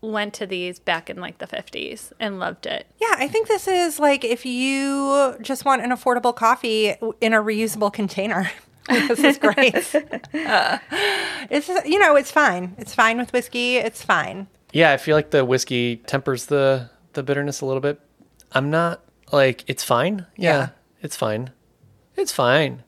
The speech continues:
Speaker 2: It's fine. The coffee's fine. The story was awesome, and I loved it.
Speaker 3: Yeah.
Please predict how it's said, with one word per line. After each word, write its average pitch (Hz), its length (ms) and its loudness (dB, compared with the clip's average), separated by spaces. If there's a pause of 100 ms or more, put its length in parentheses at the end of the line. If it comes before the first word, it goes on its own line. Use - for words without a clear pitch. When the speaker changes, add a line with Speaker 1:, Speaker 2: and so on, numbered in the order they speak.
(180)
Speaker 2:
It's 277 140 -6
fine. 185 280 2
The 214 80 0
coffee's 294 360 2
fine. 185 500 2
The 202 80 -6
story 220 600 2 (100)
was 175 480 2 (200)
awesome, 160 600 -4
and 180 100 -6
I 151 80 -4
loved - 240 -8
it. - 200 -12 (180)
Speaker 3:
Yeah. - 320 -2